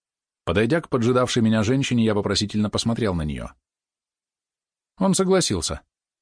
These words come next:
"Этот старый пенек должен мне столько, что вовек не рассчитается", сказала Веринея, чуть сморщившись, словно ей в рот попало что-то кислое, и тут же спохватилась. "Но не вздумай хоть чем-то выказать неуважение.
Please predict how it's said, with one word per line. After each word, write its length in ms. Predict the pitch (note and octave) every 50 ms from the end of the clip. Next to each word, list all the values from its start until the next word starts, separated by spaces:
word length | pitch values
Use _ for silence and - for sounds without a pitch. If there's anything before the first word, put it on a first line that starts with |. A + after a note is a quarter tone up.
| _ _ _ _ _ _ _ _ _ -
"Этот 240 | - A#2 - A2 F2+
старый 320 | - - A#2+ A2+ A2 G#2+
пенек 380 | - - A#2 A#2 A#2 A2 G#2 G2+
должен 320 | A2 G#2+ G#2 F#2+ A2 A2
мне 160 | A2 A2+ A2+
столько, 340 | - - F3+ F#3 E3+ - G#2
что 160 | - - C3+
вовек 320 | D3 D#3 D3 A2 F2 - -
не 80 | E2
рассчитается", 720 | D#2 D#2 - - F#2+ E2+ - D#2+ C#2+ C#2 - - - - _ _ _ _ _ _ _ _ -
сказала 400 | - - - F#2 D#2+ F2 F2+ F2+
Веринея, 400 | E2+ F2+ F2 F#2 F2+ F#2 F#2 F2+ E2
чуть 160 | - F2+ -
сморщившись, 580 | - G#2 A2+ A2 - A2+ G2 - G#2+ F#2+ - -
словно 300 | - - - G2 F#2 G2
ей 160 | F#2+ G2 F#2+ F#2
в 60 | F#2
рот 160 | G#2 A2+ -
попало 320 | - G2 - G#2 G2 G2
что-то 280 | F2+ - - - G2 F2
кислое, 380 | - - A#2+ - - B2 A#2 A2
и 140 | - A2
тут 160 | F#2+ - G2+ F#2+
же 80 | G#2
спохватилась. 640 | G2 - - - - A2+ G#2 - F2 C#2 C2+ - - _ _ _ _ _ _ _ _ _ _ _ _ _ _ _ _ _ _ -
"Но 280 | E2+ E2 E2 F#2 G#2 A#2
не 180 | B2+ D3+ F3
вздумай 520 | E3 E3 D#3 D3+ D3 D#3 C#3+ G2+ F2 E2 D#2
хоть 300 | - - B2+ A#2 - -
чем-то 440 | - - - G#2+ C#3+ D#3+ C3+ G2+ E2+
выказать 440 | D#2 G2+ A2 - B2 A#2+ C3+ B2
неуважение. 760 | - C#3+ D3 D3+ D#3+ E3 E3+ E3 C#3+ A2 F2 D2 C2+ A1+ -